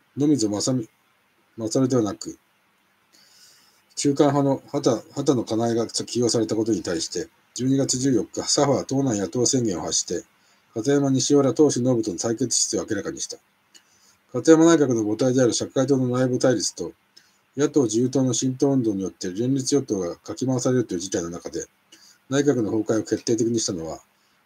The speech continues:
零点八、八ヶ月補正予算問題であった。これは前-、前提、前提、前提審労働組合を中心とする官公庁労働者の労働構成に対して、四十七年十一月に中労委、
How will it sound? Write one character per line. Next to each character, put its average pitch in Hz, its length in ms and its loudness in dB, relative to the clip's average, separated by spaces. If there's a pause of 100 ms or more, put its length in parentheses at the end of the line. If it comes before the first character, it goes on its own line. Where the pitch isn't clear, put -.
(100)
零 139 140 2
点 131 200 0
八、 - 320 -4
八 104 120 -6
ヶ - 160 -6
月 117 320 -4
補 110 120 -6
正 131 180 0
予 131 100 2
算 131 160 2
問 131 160 2
題 95 120 -2
で 85 80 -8
あ 80 40 -8
っ - 120 -12
た。 - 140 -14 (880)
こ 127 120 -4
れ 139 60 6
は 139 140 4
前-、 139 140 2 (420)
前 131 200 0
提、 127 280 2 (240)
前 143 220 2
提、 135 240 2 (760)
前 135 140 -2
提 143 260 4
審 95 300 -2 (220)
労 117 120 0
働 123 200 2
組 120 200 2
合 87 140 -4
を 85 40 -8
中 104 180 -2
心 101 180 0
と 101 100 -6
す 104 120 -4
る 95 120 -6
官 131 220 -2
公 135 200 2
庁 135 180 2
労 131 160 4
働 131 120 2
者 92 160 -2
の 87 80 -6
労 110 140 0
働 117 200 0
構 113 120 0
成 92 140 -2
に 76 100 -6
対 - 180 -6
し - 60 -2
て、 151 240 -8 (480)
四 143 180 2
十 127 120 2
七 117 200 0
年 95 180 -2
十 110 120 2
一 113 160 0
月 110 220 2
に 85 100 -4
中 127 240 0
労 127 180 6
委、 78 160 -4